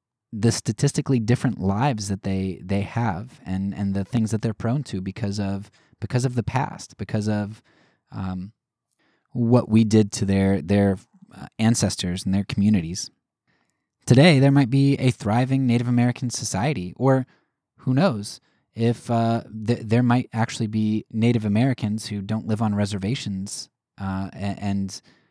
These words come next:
uh, we're, we're thriving in our society today as more, as more larger communities that are of their own making, as opposed to having these,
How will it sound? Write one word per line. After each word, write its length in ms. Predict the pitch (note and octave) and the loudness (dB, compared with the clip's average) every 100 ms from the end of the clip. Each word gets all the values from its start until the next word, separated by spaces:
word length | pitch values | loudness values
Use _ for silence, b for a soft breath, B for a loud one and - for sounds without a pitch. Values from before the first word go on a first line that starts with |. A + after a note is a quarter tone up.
| b - | b -10
uh, 220 | G#2 G2 F2 | -4 -4 -6
we're, 300 | G#2+ A2 A2+ | -4 -2 0
we're 140 | A2 | -2
thriving 500 | - A2+ G#2+ A2 G#2+ | -2 0 0 0 -4
in 180 | - G2+ | -4 -6
our 220 | G2+ A2 | -4 -4
society 480 | - - G#2 F#2+ F#2+ | -4 -6 -4 -4 -6
today 480 | - G#2 F#2+ F#2+ F#2+ | -8 -4 -2 -2 -4
as 220 | G#2 G2+ G2+ | -4 -2 0
more, 460 | A2 A2 G#2+ G#2 - | 0 0 0 -4 -10
as 240 | E2+ F#2+ G2+ | -10 -8 -4
more 240 | G#2 F#2+ _ _ _ - - - | -6 -6 _ _ _ -20 -20 -8
larger 380 | A#2 B2 B2 A#2+ | 2 4 4 0
communities 720 | - A2 C3 D3+ F#2 F2 G2 - b b b - | 0 2 4 4 2 -2 -4 -10 b b b 0
that 300 | G#2 G2+ - | 2 2 0
are 180 | G2+ G2+ | -2 0
of 160 | G#2+ | 0
their 140 | G2+ F#2 | 0 0
own 220 | G#2+ G2+ | 2 2
making, 500 | G#2 A#2+ F2 E2+ G2+ _ _ _ _ _ _ _ _ | 2 0 -4 -8 -10 _ _ _ _ _ _ _ _
as 140 | G#2 G#2 | -2 -2
opposed 340 | G#2 A#2+ A2 | 0 0 -2
to 60 | G#2+ | -4
having 280 | A2+ A2 G#2+ | -4 0 0
these, 300 | G2 F#2+ | -2 -4